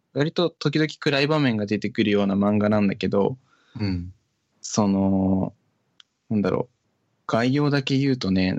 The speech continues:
Speaker 1: なんかその、わ-、身近な人が死んで、
Speaker 2: うん。
Speaker 1: でも、あの、悲しいっていう実感が湧かなくて、なんか気持ちの整理がついてない主人公に、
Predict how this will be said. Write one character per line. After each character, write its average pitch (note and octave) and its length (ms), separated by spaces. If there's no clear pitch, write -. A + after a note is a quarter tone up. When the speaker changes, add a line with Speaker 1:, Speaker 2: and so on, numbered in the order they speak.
Speaker 1:
な G2+ 120
ん G2 100
か G2 180
そ G2 140
の、 F#2+ 340
わ-、 A2+ 220
身 A#2 140
近 E3 240
な F#3+ 100
人 G3 220
が A#2+ 120
死 - 240
ん G#2+ 140
で、 A2 440
Speaker 2:
う F#2+ 40
ん。 F#2 200
Speaker 1:
で F3 100
も、 A2 380
あ A2+ 120
の、 G2 240
悲 D3 280
し F#3 320
い - 20
っ B2+ 40
て - 180
い G2 120
う G2 40
実 G2 200
感 G#2+ 180
が G#2 120
湧 G2+ 140
か C3 120
な D#3 120
く - 80
て、 - 120
な G#2 100
ん - 20
か F#2+ 80
気 - 120
持 B2+ 120
ち D3 120
の E3+ 80
整 E3+ 200
理 D#3+ 80
が G2+ 100
つ - 160
い C3+ 80
て A#2 140
な A#2 120
い G2+ 60
主 G2+ 140
人 G#2+ 220
公 G2 220
に、 G2+ 360